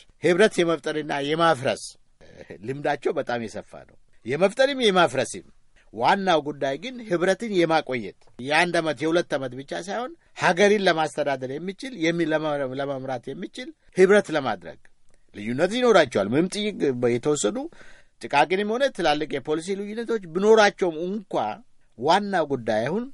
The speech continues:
ዲሞክራሲያዊ ስርዓትን በኢትዮጵያ ውስጥ የመፍጠር ነው። ዋና ጉዳይ የኢትዮጵያ ህዝቦችን የመታደግ ጉዳይ ነው። ዋና ጉዳይ ተባብሮ የኢትዮጵያ ህዝብን ከአፈና ስርዓት ነጻ የማውጣት ጉዳይ ነው።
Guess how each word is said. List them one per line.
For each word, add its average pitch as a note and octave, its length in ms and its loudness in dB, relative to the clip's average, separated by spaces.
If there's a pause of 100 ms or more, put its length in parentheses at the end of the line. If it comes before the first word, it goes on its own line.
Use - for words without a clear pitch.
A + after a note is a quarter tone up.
(380)
ዲሞክራሲያዊ D3+ 640 0
ስርዓትን B2 460 -2
በኢትዮጵያ A2 540 -6
ውስጥ C3+ 340 -10
የመፍጠር A#2+ 580 -2
ነው። B1+ 160 -18 (400)
ዋና E3+ 300 4 (100)
ጉዳይ D3 280 -2
የኢትዮጵያ B2+ 380 -2
ህዝቦችን A#2+ 560 -6
የመታደግ A2+ 600 -4
ጉዳይ F2+ 340 -10
ነው። C#2 140 -20 (420)
ዋና F3 300 2 (120)
ጉዳይ D#3+ 380 -2
ተባብሮ C#3 480 2
የኢትዮጵያ B2+ 480 -2
ህዝብን B2+ 420 -6 (440)
ከአፈና C#3 420 -2 (320)
ስርዓት D3+ 400 0
ነጻ C#3 260 -4
የማውጣት G#2+ 560 -4
ጉዳይ E2 360 -12
ነው። - 140 -20